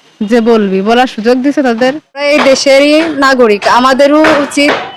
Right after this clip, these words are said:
যে আমরা একটা আইনজীবী পাই। অন্যায় করলে তার শাস্তি আছে। যদি আইনজীবী না দাঁড়ায়, তাহলে সত্য মিথ্যা যাচাই হবে কি করে?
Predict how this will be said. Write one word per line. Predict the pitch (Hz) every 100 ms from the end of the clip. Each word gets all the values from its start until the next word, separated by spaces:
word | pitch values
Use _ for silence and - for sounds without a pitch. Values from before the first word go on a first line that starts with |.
| - -
যে | 226 233 262
আমরা | 247 247
একটা | 269 277 269
আইনজীবী | 269 247 262
পাই। | 262 247 190 180 - _ _ _ _ -
অন্যায় | 247 269 277 285
করলে | 285 277 277
তার | 277
শাস্তি | 294 247 240 -
আছে। | 254 - 220
যদি | 262 247 302 302
আইনজীবী | 269 277 285 285 311
না | 294
দাঁড়ায়, | 254 233
তাহলে | 214 247
সত্য | 269 226 -
মিথ্যা | 294 302 - 311
যাচাই | 277 269 277
হবে | 262 277
কি | 277 -
করে? | 202